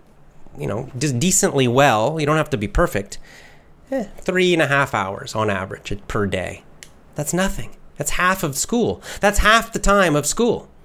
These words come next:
School is six or seven hours a day, usually, most places. You can do it in half that time at home with better results, much better results.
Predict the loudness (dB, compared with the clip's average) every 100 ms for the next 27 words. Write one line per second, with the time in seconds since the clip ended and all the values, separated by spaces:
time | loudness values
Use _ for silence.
0 | -20 -20 -20 _ -10 -2 4 4 4 2
1 | 2 2 0 -2 0 0 2 2 2 2
2 | 0 -2 0 0 2 2 0 0 0 -2
3 | -6 _ -2 -2 -2 -2 -2 -4 -6 -10
4 | -16 -20 -20 -20 -20 -12 -6 -2 2 4
5 | 4 4 2 4 4 2 2 0 0 -2
6 | 0 0 0 0 -2 -2 -8 -16 -14 -14
7 | -2 -2 0 2 4 6 4 4 4 2
8 | 0 -2 2 2 2 2 2 4 2 2
9 | 0 -2 -8